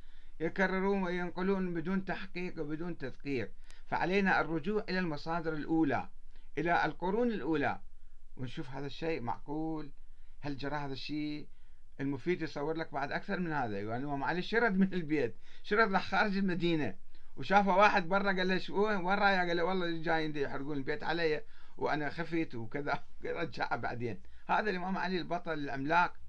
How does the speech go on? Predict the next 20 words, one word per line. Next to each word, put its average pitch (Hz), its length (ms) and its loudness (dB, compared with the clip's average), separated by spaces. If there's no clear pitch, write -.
إحنا 151 160 2
نصور 143 320 -2
إيش 131 200 -2
واحد 127 280 -2
جبان، 123 560 0
ويعتدون 131 340 -2
على 123 260 0
زوجته، 139 640 -2
ويعتدون 101 320 -6
على 98 180 -4
بيته، 151 420 -4
<laughs> 151 40 -6
ويحرقوه، 156 720 -4
وهو 151 280 4
قاعد 147 280 4
ساكت 143 500 0
وخايف 143 480 0
ودي 117 220 0
يرجف 110 380 -2
مثلا، 95 340 -6